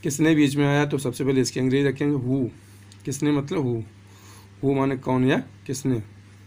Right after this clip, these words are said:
who। अब इसमें क्या करते हैं, अगर who दिया है तो इसमें आप who के साथ में, ए, सहायक क्रिया का यूज़ नहीं करते हैं,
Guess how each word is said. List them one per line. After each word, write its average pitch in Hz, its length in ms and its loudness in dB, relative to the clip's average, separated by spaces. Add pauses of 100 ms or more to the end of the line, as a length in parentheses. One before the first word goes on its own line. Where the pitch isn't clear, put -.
(120)
who। 160 260 4 (720)
अब 175 260 -2
इसमें 156 260 0
क्या 151 160 2
करते 131 260 -2
हैं, 151 300 0 (1080)
अगर 139 180 0
who 151 180 4
दिया 156 260 4
है 147 160 2 (560)
तो 147 360 6 (1800)
इसमें 160 340 2
आप 143 320 0 (200)
who 156 140 0
के 160 80 4
साथ 127 280 -4
में, 135 160 0
ए, 127 840 -4
सहायक 143 280 0
क्रिया 156 180 2
का 139 100 0
यूज़ 147 260 2
नहीं 117 120 2
करते 107 320 -6
हैं, 107 160 -8